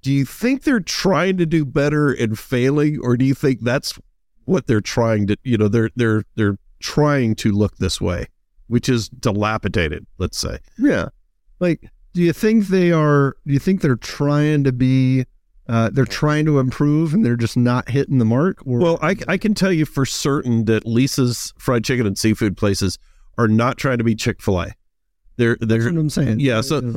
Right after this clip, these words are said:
Speaker 1: so they're not trying to be Chick-fil-A and failing at it. I think they've dialed in that we wanna be the low-cost provider of the, uh,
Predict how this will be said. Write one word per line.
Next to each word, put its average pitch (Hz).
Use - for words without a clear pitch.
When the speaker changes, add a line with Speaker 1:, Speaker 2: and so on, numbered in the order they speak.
Speaker 1:
so 151
they're 143
not 220
trying 175
to 160
be 143
Chick-fil-A 131
and 98
failing 107
at 90
it. 90
I 120
think 185
they've 117
dialed 110
in 104
that 90
we 110
wanna 113
be 104
the 95
low-cost 104
provider 92
of 87
the, 90
uh, 87